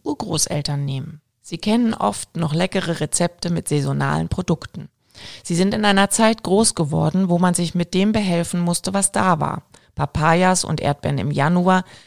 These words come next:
sind noch nicht so lange auf dem Speiseplan. Es ist auch schade, dass das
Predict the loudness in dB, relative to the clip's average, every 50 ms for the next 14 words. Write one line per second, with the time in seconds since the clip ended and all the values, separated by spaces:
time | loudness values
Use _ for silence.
0 | _ _ -4 0 2 2 4 4 2 2 2 0 -2 0 0 2 4 4 4 4
1 | 4 2 0 0 -2 -4 -6 -6 -6 -4 -4 -2 -2 -2 -4 -6 -6 -4 -4 -4
2 | -4 -4 -8 -8 _ _ -20 -18 -16 -16 -10 -4 -2 0 2 2 4 2 2 2
3 | 2 2 2 4 4 2 2 2 2 2 2 0 -2